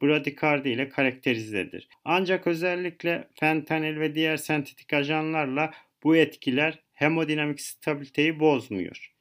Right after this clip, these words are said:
İstenmeyen hemodinamik etkilerin önlenmesinde yavaş ve fraksiyone enjeksiyon, dolaşan kan volümünün normal tutulması,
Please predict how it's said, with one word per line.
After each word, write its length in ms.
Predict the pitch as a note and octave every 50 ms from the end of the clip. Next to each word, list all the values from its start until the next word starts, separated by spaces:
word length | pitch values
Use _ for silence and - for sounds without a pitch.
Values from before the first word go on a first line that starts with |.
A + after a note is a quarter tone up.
| _ -
İstenmeyen 680 | C#3+ - - - - G3+ G#3 G#3 F#3+ E3+ D#3+ D#3+ D#3+ D3+
hemodinamik 800 | C3 - - E3+ F3 F3 E3+ E3 E3+ E3+ E3+ E3+ E3 E3 -
etkilerin 480 | E3 D3+ D#3 - - D3 C#3 C3 B2+ A#2+
önlenmesinde 1160 | C3 D3 D3+ D3+ D#3 D#3 D#3 D#3 D#3 D3+ C#3+ C#3 - - C3+ B2+ A#2+ A#2+ B2 C3+ C#3+ C#3+ C#3+ _ -
yavaş 640 | A2 B2 C#3 D3 D3+ D#3 D#3 D#3 - - - - - -
ve 220 | C#3 D3 D3 C3+ B2+ -
fraksiyone 580 | - C#3+ C#3+ C#3 C3+ - - - D3+ C#3+ C#3
enjeksiyon, 920 | B2+ B2+ C3+ C#3 C3+ C3+ C#3+ C#3 - - - - A2+ A#2 B2 C3+ C3 - _ _ _ _ -
dolaşan 540 | C#3 C#3 C#3+ C#3+ C3 - - D3+ D3 C#3 -
kan 300 | - D#3 D3+ D3+ D3 C3+
volümünün 580 | C#3 C3+ B2+ A#2+ A#2 A#2+ B2+ C#3 C#3+ C#3 C3+
normal 340 | C3+ C3+ C3+ C3+ C#3 C#3+ C#3
tutulması, 920 | C#3 - - - - - G#2 G2 G2+ G2+ G2 - - - B2 C3 C3+ C3 -